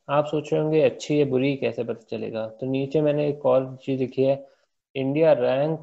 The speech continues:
one twenty nine out of one eighty nine। तो टू थाउजेंड नाइन का जो survey है, उसके accordingly India की जो rank है, वो वन ट्वेंटी नाइन है, वन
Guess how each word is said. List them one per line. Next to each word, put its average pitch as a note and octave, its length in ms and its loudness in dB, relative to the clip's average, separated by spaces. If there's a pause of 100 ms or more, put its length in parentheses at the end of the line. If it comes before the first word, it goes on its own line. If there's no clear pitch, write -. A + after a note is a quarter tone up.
(120)
one C#3+ 240 2
twenty C#3+ 320 2
nine C3 300 0
out A#2+ 280 0
of D3 260 2
one A#2+ 140 0
eighty A#2+ 480 -6
nine। A2+ 220 -4 (880)
तो D#3+ 400 4 (500)
टू D3 140 2
थाउजेंड D#3+ 340 2
नाइन C#3 280 2
का D#3 100 2
जो D3+ 120 0
survey C3+ 420 4
है, C3 400 0 (320)
उसके C#3+ 340 -4
accordingly C3 760 2 (360)
India C3 280 6
की C#3+ 120 2
जो C3 160 2
rank B2+ 360 -2
है, C#3 220 4
वो D#3 440 2 (180)
वन C#3+ 240 10
ट्वेंटी C3+ 440 4
नाइन B2 340 2
है, D3 240 -6
वन C#3+ 300 0